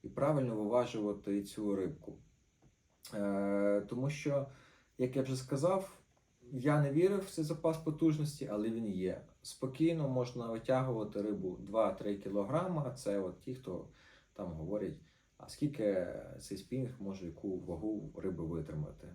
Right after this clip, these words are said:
Ну от в мене півтора-два кілограма він витягував. Правда, це не було так, що я взяв, підняв спінінг і риба висіла.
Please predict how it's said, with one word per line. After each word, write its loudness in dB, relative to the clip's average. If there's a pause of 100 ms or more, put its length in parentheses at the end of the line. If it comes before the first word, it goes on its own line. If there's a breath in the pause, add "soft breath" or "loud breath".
Ну -4
от -2 (240)
в -8
мене -2 (180)
півтора-два 0
кілограма -4 (100)
він -8
витягував. -2 (520 loud breath)
Правда, 0
це -10
не -6
було 0
так, -4
що -12
я -4
взяв, -2
підняв -2
спінінг -6
і -4
риба -4
висіла. -6